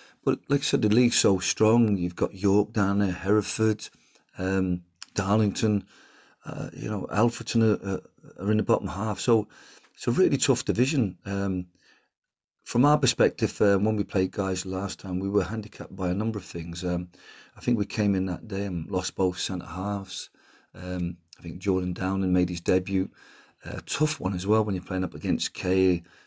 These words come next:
Kay's power and Kane Felix's pace. Um, I thought we recovered well in that game and, and deserved to get something out of it. Um, and Guiseley have probably been very competitive in those type of games throughout the season. But, um,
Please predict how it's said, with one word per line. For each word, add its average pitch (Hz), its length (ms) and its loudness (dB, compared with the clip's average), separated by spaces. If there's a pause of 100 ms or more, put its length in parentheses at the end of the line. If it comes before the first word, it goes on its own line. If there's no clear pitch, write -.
(140)
Kay's 87 240 0
power 90 440 2
and 82 220 -2 (180)
Kane 92 240 -4
Felix's 92 420 -2
pace. 87 460 -2 (480)
Um, 95 380 0 (520)
I - 40 -10
thought 151 240 4
we 131 100 6
recovered 120 460 4
well 113 120 6
in 107 100 4
that 104 200 0
game 104 320 2
and, 92 320 -4
and 95 120 -4
deserved 101 340 0
to 123 60 -12
get - 140 -4
something 98 320 -2
out 90 180 -2
of 85 120 -6
it. - 120 -8 (520)
Um, 98 440 0 (340)
and 123 140 2
Guiseley 160 380 4
have 123 140 0
probably 120 580 2 (640)
been 127 380 4 (420)
very 143 240 6
competitive 123 760 2
in 104 100 2
those 98 220 0
type - 320 -8
of 101 60 -10
games 104 300 2
throughout 107 320 0
the - 60 -14
season. 85 520 -4
But, 90 160 2
um, 95 280 -2